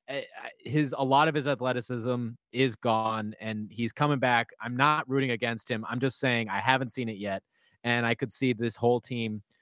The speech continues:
uh, losing a lot defensively and giving up a lot defensively, especially if they end up trading Miles Turner, which he's still out there right now,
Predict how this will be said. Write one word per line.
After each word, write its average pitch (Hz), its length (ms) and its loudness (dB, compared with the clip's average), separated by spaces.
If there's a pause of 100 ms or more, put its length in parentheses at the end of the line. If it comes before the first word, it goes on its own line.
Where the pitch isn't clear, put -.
(280)
uh, 107 340 2
losing 123 400 0
a 117 40 0
lot 107 420 2 (140)
defensively 104 440 -4
and 98 80 -4
giving 113 180 2
up 107 100 -2
a 104 40 0
lot 104 300 0
defensively, 98 560 -8
especially 151 440 0
if 175 80 -2
they 180 140 2
end 170 140 2
up 165 100 0
trading 160 280 -2
Miles 143 200 0
Turner, 127 220 0
which 110 220 -4
he's 123 180 -2
still 120 580 0
out 107 240 0
there 95 220 -2
right 92 220 -4
now, 92 280 -8